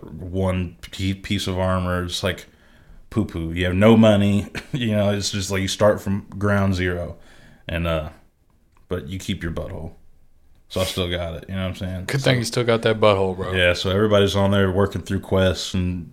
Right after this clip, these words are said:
Speaker 1: you know, trying to get a whole bunch of, get all the good guns and everything. And,
Speaker 2: Mm-hmm.
Speaker 1: uh, pretty good time.
Speaker 2: I got me a little Christmas present.
Speaker 1: Did you?
Speaker 2: <clears throat>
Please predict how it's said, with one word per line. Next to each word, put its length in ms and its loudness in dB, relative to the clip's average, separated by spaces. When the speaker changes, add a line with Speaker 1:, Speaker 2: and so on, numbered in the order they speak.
Speaker 1:
you 100 -8
know, 200 -2
trying 260 -2
to 60 0
get 400 -2
a 80 -10
whole 160 0
bunch 260 -2
of, 300 -10
get 180 -2
all 120 4
the 60 -4
good 260 -2
guns 300 -2
and 120 -4
everything. 500 -4
And, 80 -4
Speaker 2:
Mm-hmm. 160 -6
Speaker 1:
uh, 220 -6
pretty 180 -6
good 140 -8
time. 300 -4
Speaker 2:
I 160 -2
got 200 4
me 100 4
a 80 2
little 160 -2
Christmas 460 -2
present. 520 -8
Speaker 1:
Did 240 0
you? 180 0
Speaker 2:
<clears throat> 760 -4